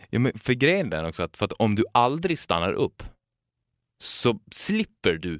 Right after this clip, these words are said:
de känslorna. Och många människor tror ju, det, vilket jag inte håller med om alls, att det är viktigt att stanna upp, reflek-, reflektera, sitta ner, tala ut, vad var det som hände egentligen?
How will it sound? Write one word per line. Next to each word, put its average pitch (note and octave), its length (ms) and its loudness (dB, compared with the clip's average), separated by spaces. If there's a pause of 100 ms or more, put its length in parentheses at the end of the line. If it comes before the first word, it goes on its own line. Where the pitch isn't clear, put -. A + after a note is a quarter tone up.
de F2 200 -2
känslorna. A2+ 560 -4 (560)
Och B2 120 6
många C#3+ 360 6
människor C3 360 2
tror G#3 500 0
ju, E2 220 -2 (160)
det, - 300 -8
vilket C#3 220 0
jag C#3 120 8
inte G#2+ 120 -2
håller G2+ 180 -2
med F#2 120 -2
om D#2+ 120 -4
alls, G2 360 -4 (320)
att B2+ 120 2
det C3 60 4
är C3 40 4
viktigt D#3 520 -2
att G2 140 -4
stanna G2+ 280 0
upp, - 400 -4
reflek-, G#2 380 -6 (100)
reflektera, A2+ 760 2 (160)
sitta - 360 0
ner, C#3+ 480 2
tala G#2+ 300 2
ut, B2 340 0
vad G2+ 120 4
var F#2+ 80 4
det F#2 60 -4
som G2+ 100 -8
hände A2 280 0
egentligen? G#2+ 520 0